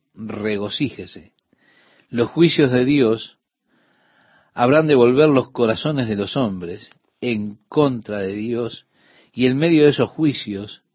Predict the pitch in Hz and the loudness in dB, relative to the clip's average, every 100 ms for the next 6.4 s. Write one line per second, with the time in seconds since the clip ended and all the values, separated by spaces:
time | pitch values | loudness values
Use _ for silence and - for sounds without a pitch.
0 | _ _ _ _ _ _ _ 185 190 160 | _ _ _ _ _ _ _ 2 2 4
1 | 165 143 - 95 110 131 127 101 104 151 | 4 4 0 -8 -8 -8 -8 -6 -6 -6
2 | 143 135 127 120 _ _ _ _ _ - | -8 -8 -8 -14 _ _ _ _ _ -10
3 | 113 110 117 107 113 110 139 135 117 101 | -6 -4 -6 -4 -4 0 0 0 -2 -2
4 | 120 117 - 120 143 156 143 143 147 160 | -2 -2 -4 -4 -2 -2 -4 -8 -8 -10
5 | - 101 110 135 135 110 101 101 - 117 | -10 -8 -4 -4 -4 -4 -6 -8 -10 -10
6 | 104 98 - | -8 -10 -12